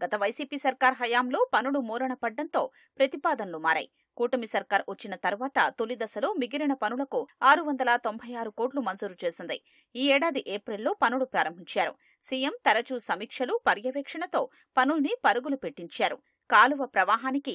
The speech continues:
ఇబ్బంది లేనంత మేరకు తొలి దశలోని రెండు ప్యాకేజీల్లో ఎనిమిది లక్షల క్యూబిక్ మీటర్ల మేర పని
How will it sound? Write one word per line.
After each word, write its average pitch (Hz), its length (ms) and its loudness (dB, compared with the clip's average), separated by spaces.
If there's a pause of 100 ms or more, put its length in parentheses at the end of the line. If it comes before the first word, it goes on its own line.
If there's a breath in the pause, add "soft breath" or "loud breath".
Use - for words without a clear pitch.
(100)
ఇబ్బంది 262 360 0
లేనంత 220 380 -4
మేరకు 190 500 -4
తొలి 254 160 0
దశలోని 262 460 -4
రెండు 202 240 -4
ప్యాకేజీల్లో 269 640 -2 (160)
ఎనిమిది 277 320 2
లక్షల 240 320 -4
క్యూబిక్ 254 420 -8
మీటర్ల 208 320 -8
మేర 190 220 -2
పని 226 400 -4